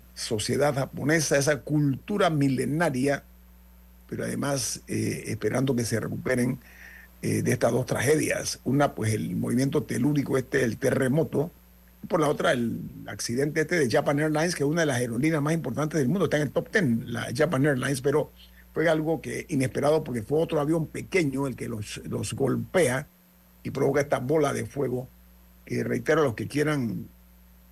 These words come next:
eh, pueden ver, eh, las escenas, están en, en las redes sociales. Amigos, <clears throat> en este primer programa del año dos mil veinticuatro,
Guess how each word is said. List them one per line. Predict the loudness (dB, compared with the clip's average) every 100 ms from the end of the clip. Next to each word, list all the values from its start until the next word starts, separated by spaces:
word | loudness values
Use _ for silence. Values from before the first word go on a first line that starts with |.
| -20 -20 -20 -14
eh, | -10
pueden | -4 -4 -2
ver, | 0 -2 -4
eh, | -8
las | -6 -6
escenas, | -4 -4 -2 -4 -6
están | -8 -6 -2 -2
en, | -2 -6 -12 -20 -20 -20 -20 -8 -2
en |
las | -2
redes | 0 -2 -2
sociales. | -4 -6 -8 -4
Amigos, | 2 4 4 0 -10 -20 -20
<clears throat> | -20 -20 0
en | 4 4 4 2 0
este | 0 0
primer | 0 0 -2
programa | 0 0 0 -2
del | 0
año | -2 -2
dos | -4 -6 -4
mil | -4 -4 -6
veinticuatro, | -16 -8 -6 -6 -8 -6 -2 -4 -4 -12